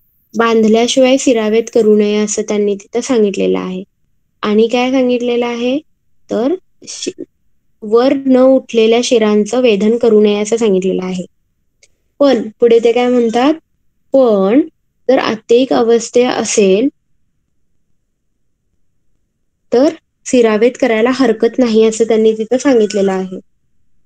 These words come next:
आणि आत्ययिक अवस्थेखेरीज कधी कधी, अं,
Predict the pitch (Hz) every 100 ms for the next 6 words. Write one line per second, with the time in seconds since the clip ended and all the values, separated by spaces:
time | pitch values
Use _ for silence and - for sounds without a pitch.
0 | _ - 226 220 262 339 _ _ _ _
1 | _ _ _ _ _ _ _ _ _ _
2 | _ _ _ _ 226 226 240 262 240 233
3 | 226 - 269 254 226 214 196 - - _
4 | 220 220 226 220 277 370 _ _ _ _
5 | - 208 202 208 208 208 208